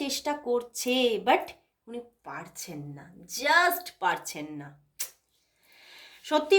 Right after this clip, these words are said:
উনি অনেক কিছু তোমাকে বলতে চাইছে, but চেয়েও এক্সপ্রেস করতে পারছে না এখনো, বা এই অভিমানের ঘেরাটোপে উনি আটকে আছেন।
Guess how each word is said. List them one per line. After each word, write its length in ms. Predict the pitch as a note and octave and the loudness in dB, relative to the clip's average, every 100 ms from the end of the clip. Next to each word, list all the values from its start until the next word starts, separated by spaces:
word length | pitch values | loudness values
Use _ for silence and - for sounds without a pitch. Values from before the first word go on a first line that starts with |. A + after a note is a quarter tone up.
| E4+ | 6
উনি 100 | E4+ E4 | 6 4
অনেক 240 | C#4 E4 G4 - | 4 4 2 4
কিছু 160 | G#4 G4+ | 4 4
তোমাকে 220 | F#4 F4+ F#4 C4+ | 4 4 2 4
বলতে 240 | C4 E4+ F#4 | 2 2 4
চাইছে, 360 | E4+ D#4+ C#4+ G#3 - - G3 A#3 | 4 2 0 2 2 0 -6 0
but 220 | C4 C4 - - - - _ _ _ _ _ _ _ _ - | 0 -2 -8 -16 -18 -20 _ _ _ _ _ _ _ _ -10
চেয়েও 300 | A#3+ A#3 C4 C4+ A3+ | -2 2 2 2 -2
এক্সপ্রেস 360 | - - B3 - A#3+ | -8 -4 -2 -2 -4
করতে 240 | A3+ B3 A#3+ | -4 -6 -4
পারছে 300 | F#3 F3+ - A#3 | -6 -6 -4 0
না 60 | B3 A#3 | 2 0
এখনো, 220 | C#4 D#4+ E4 | -2 0 2
বা 60 | F4+ - - _ - _ _ _ _ C#4 | 2 -2 -18 _ -20 _ _ _ _ -14
এই 60 | - - A#3+ | -14 -4 0
অভিমানের 760 | C4 C4 D#4+ F#4 F#4 D#4+ A#3+ F#3+ - _ _ _ _ - | 0 4 6 8 8 4 2 0 -4 _ _ _ _ -20
ঘেরাটোপে 560 | - F#3 A3 A#3 A#3 A3+ G3+ | -10 -4 -4 -4 -6 -8 -8
উনি 120 | G3 F3+ | -6 -6
আটকে 260 | F3 - E3 D3 | -6 -10 -8 -6
আছেন। 260 | D3 D3 | -6 -8